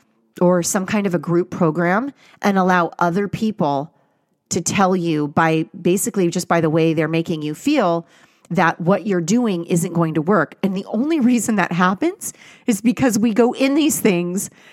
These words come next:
with, with the intention of, "Oh, I'm gonna expand my business and my knowledge and really get off the ground here."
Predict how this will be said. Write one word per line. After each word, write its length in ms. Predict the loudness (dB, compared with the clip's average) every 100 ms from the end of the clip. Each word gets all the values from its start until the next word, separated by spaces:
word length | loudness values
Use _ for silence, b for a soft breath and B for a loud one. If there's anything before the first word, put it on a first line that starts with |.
| b b b b b _ 0
with, 300 | 2 2 -2
with 280 | -2 -2 0
the 160 | 0 0
intention 440 | 0 -2 -2 -2
of, 100 | -2
"Oh, 120 | 0
I'm 140 | 0 0
gonna 140 | -2
expand 440 | -4 -4 -2 0 0
my 120 | 0
business 360 | 0 0 -2 0
and 60 |
my 120 | -2
knowledge 400 | 0 2 2 -2
and 100 | -2
really 200 | -2 0
get 140 | 0 0
off 160 | 0
the 60 | -2
ground 300 | -2 -2 0
here." 320 | 0 0 -2